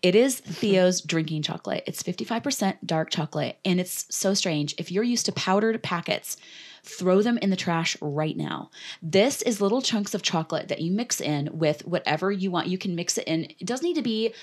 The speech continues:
Speaker 1: a milk or milk alternative, okay?
Speaker 2: Mm-hmm.
Speaker 1: So no water here, guys. But you can use either, m-, m-, you know, actual dairy milk or a dairy alternative. I use dairy alternative 'cause we don't do dairy in our house. But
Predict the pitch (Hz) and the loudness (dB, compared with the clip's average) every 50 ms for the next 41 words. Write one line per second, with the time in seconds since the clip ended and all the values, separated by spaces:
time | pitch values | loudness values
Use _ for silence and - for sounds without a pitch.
0 | - - - - 196 180 175 165 165 208 220 220 - 202 190 175 170 165 160 156 | -18 -16 -6 -2 0 2 4 6 6 6 6 4 4 2 4 4 2 2 2 2
1 | 165 180 - - 165 165 156 - - - 156 147 131 - - - - - - - | 2 2 2 0 -2 -2 -2 -2 0 2 2 2 2 0 -2 -2 -4 -4 -4 -4
2 | - - - 160 143 156 160 185 180 165 190 170 160 151 160 170 220 233 269 220 | -4 0 2 2 2 2 2 0 0 0 2 2 4 6 6 8 8 10 8 8
3 | 214 208 175 156 151 151 123 127 - 92 92 87 104 95 - - - - - - | 8 6 4 2 2 0 0 2 2 2 4 4 2 0 -2 -4 -8 -10 -14 -14
4 | - - - - - 165 180 175 170 - 170 170 - 247 240 226 208 208 214 208 | -14 -12 -12 -10 0 4 4 6 6 4 0 -4 -2 0 2 2 4 2 2 0
5 | - - 160 170 165 160 165 156 151 - - - - 156 156 156 - - 156 139 | 0 0 2 2 4 2 2 2 0 -2 -4 -6 -2 -2 0 0 -2 -2 -4 -4
6 | - - _ - 156 151 147 147 135 - - 143 165 - - 226 214 180 - 170 | -4 -4 _ -2 0 2 2 2 2 2 4 2 2 2 2 0 0 0 0 2
7 | 160 170 170 170 170 190 196 - - - 170 170 180 180 165 - 160 143 151 170 | 2 2 2 2 2 0 0 -2 -2 0 2 2 2 2 2 2 2 2 2 2
8 | - - 202 202 - - 170 165 147 147 147 135 139 - - 156 165 175 196 202 | 2 2 0 0 0 0 0 0 2 2 2 2 0 0 2 4 4 6 4 4
9 | 220 220 202 180 156 160 185 247 269 269 - 202 190 190 202 202 196 - 175 160 | 2 0 2 2 2 4 4 4 2 2 2 2 4 4 2 2 0 -2 0 0
10 | 165 156 151 - 139 147 151 - 202 214 196 196 170 170 170 160 156 151 156 165 | 0 0 0 2 2 2 2 0 0 2 4 4 4 4 2 2 0 0 -2 -2
11 | 156 151 156 170 190 - - - - - - - - - - 165 160 - 202 160 | -2 -2 -2 -2 -4 -6 -10 -14 -16 -16 -14 -14 -14 -12 -10 -4 2 4 6 6
12 | 143 - - | 6 4 2